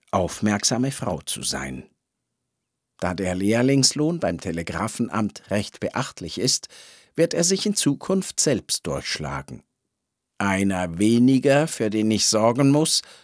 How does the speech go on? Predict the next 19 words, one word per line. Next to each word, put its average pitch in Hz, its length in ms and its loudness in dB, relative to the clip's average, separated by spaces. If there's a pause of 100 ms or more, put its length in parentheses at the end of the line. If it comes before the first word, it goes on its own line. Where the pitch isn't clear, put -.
(120)
tut 190 240 0 (100)
dem 185 160 0
Familienbudget 123 1040 2
auch 92 340 -2
gut. - 380 -16 (1700)
Trotzdem 151 680 0
mache 95 260 -2
ich 98 260 -6
mir 110 200 0
Sorgen, 101 680 -2
weil 78 200 -10
ich - 240 -12
ihn 117 180 4
in 120 140 2
diese 120 240 0
Großstadt - 640 -4
ziehen 85 320 -4
lassen 80 360 -2
muss. - 380 -4